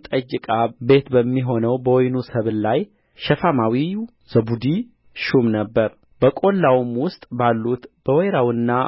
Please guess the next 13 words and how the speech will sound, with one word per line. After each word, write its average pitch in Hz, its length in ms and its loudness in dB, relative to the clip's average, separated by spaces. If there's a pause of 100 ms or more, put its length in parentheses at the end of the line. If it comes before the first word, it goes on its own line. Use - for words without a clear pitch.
በሾላው 127 500 0
ዛፎች 107 400 -4
ላይ 107 220 0 (800)
ጌድራዊው 127 640 2 (880)
በአልሐናን 120 720 0 (180)
ሹም 139 260 -2
ነበረ። 110 380 0 (1080)
በዘይቱም 143 600 0
ቤቶች 113 380 0
ላይ 110 260 2 (840)
ኢዮአስ 131 460 2
ሹም 120 220 -4
ነበረ። 113 380 0